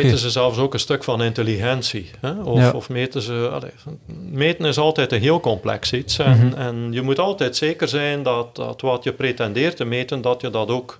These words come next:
Speaker 1: echt gaat meten en ook alleen maar dat.
Speaker 2: Ja.
Speaker 1: In veel van die gameachtige omgevingen, eh, heb je eigenlijk een combinatie van verschillende eigenschappen die de prestatie van iemand in zo'n game
Speaker 2: Ja.
Speaker 1: of het gedrag van iemand in zo'n game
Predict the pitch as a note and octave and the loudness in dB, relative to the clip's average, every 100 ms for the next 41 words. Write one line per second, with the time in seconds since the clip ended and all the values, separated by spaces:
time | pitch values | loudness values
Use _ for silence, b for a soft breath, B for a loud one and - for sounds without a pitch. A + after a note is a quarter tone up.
0 | - B2+ B2+ - A#2 A#2 B2 C3+ C#3 C3 | -6 -6 -6 -2 -2 -2 -2 -2 -4 -4
1 | B2+ B2 C#3 B2 A#2 D3 C3+ G#2 G2+ G2 | -4 -2 0 0 0 -2 -2 -4 -4 -6
2 | G#2 - - - B2 A#2 B B - B2+ | -8 -14 -20 0 4 4 B B -6 -4
3 | A#2 F3 D#3 C#3+ B2 A2+ C3+ D3+ D3 C3 | 0 2 2 0 0 0 2 2 2 -2
4 | - A2 B2+ A2+ G2 A#2 A#2 G#2+ A#2+ A#2+ | 0 -2 0 -2 -2 -2 -2 -2 -2 -2
5 | A#2 A2+ A2+ C#3 C3+ B2+ B2 B2+ C#3 C#3 | -4 -6 -8 -6 -6 -2 -2 -2 -2 0
6 | D3+ D3+ D3 B2+ C#3+ C3 A#2+ B2+ D3+ D3+ | 0 0 0 -2 -2 0 0 0 -2 -2
7 | C#3+ A#2+ B2+ A#2 - C#3+ C3+ A2+ B2 C3+ | -4 -4 -2 -4 -4 -4 -4 -4 -4 -4
8 | C3+ - A2 G#2 A#2 G2 b b b b | -4 -6 -4 -6 -8 -16 b b b b
9 | b - C3 B2+ B2+ B2 A2 C3 C#3 D3 | b -4 -2 0 0 -2 -2 0 0 0
10 | B2+ G2 G2 G2+ G#2+ G#2 G#2 A2+ G#2 G#2 | -2 -2 -4 -4 -4 -4 -4 -4 -4 -4
11 | G2 F#2+ G2+ A2+ C3 C3+ G#2 G2 - A2 | -6 -6 -4 -2 -2 -2 -4 -4 -6 -2
12 | B2 C#3 B2 G#2+ C3 A2+ A2 A2 A2 G#2+ | -2 0 -4 -4 -6 -4 -4 -4 -6 -6
13 | A2 G#2 G#2 G#2+ A#2+ A#2+ | -6 -6 -4 -4 -2 -4